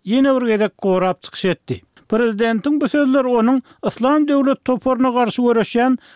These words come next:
halkara koalisiýasyndaky Amerikan wekiliniň işden çekilmegini tasdiklan wagtyna gabat geldi.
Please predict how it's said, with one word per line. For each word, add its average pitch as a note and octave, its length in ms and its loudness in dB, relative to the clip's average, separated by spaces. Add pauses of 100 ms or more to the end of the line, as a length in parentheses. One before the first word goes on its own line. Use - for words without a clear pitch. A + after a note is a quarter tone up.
halkara G#3+ 580 -2
koalisiýasyndaky C4 1120 0
Amerikan B3 560 0
wekiliniň B3 520 0
işden A#3 440 0
çekilmegini B3 680 0 (240)
tasdiklan A#3 640 -2
wagtyna G#3+ 400 0
gabat G3+ 400 -2
geldi. F3+ 380 -2